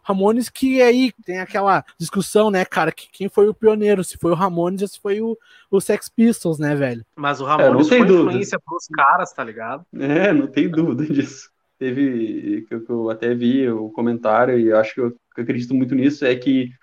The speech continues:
Speaker 3: o pai é quem cria, né? E
Speaker 1: Exatamente.
Speaker 3: realmente eu acho que, acho que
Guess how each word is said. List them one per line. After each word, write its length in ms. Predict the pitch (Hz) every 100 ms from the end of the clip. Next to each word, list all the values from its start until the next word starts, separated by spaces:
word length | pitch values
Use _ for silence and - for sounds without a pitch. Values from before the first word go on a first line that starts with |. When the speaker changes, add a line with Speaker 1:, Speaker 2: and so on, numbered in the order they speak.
| _ -
Speaker 3:
o 180 | 131 123
pai 540 | 120 117 139 151 156
é 80 | 156
quem 220 | 156 156
cria, 360 | - 135 151 127
né? 240 | 117 113 - _ _ _ _ _
E 60 | -
Speaker 1:
Exatamente. 680 | - - 147 139 131 - 131
Speaker 3:
realmente 240 | 143 143
eu 100 | 143
acho 220 | 143 -
que, 580 | - 147 147 147 143 139
acho 280 | 110 127 -
que 480 | 147 143 143 143